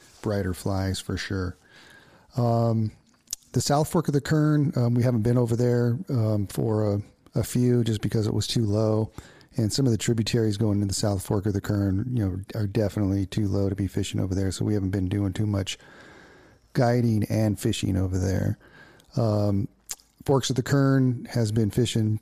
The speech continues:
pretty good above the f-, um, ac-, above the Little Kern is actually clear.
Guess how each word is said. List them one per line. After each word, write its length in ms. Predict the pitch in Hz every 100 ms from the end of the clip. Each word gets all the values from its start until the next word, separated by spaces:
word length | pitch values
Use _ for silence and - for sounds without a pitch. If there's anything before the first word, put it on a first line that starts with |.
| -
pretty 240 | 123 117
good 480 | 110 120 117 117 110
above 420 | 98 107 107 107
the 80 | 107
f-, 240 | - - -
um, 240 | 107 104 -
ac-, 220 | 123 -
above 440 | 135 107 98 143 151
the 120 | 139
Little 260 | 120 135 123
Kern 560 | - 110 104 104 101 -
is 240 | 170 110 107
actually 420 | 110 - 107 98
clear. 500 | - 120 107 87